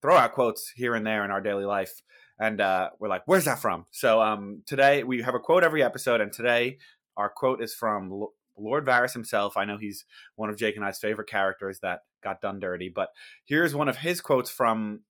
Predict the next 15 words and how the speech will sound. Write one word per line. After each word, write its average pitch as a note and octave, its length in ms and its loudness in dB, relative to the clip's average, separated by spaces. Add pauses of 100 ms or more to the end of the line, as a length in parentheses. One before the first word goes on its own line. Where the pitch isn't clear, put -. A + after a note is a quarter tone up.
I - 80 -8
believe C3 300 -6
it's A#4+ 180 -4
season, C3+ 680 -4 (680)
it's - 140 -10
either B3 220 -4
season C#3 360 -4
two F3+ 240 -2
or F3 120 2
season B2 420 -4
three. A#2 180 0
I G2+ 80 0
can't F3 280 -8
remember. A2 340 -2
I, F#2 120 0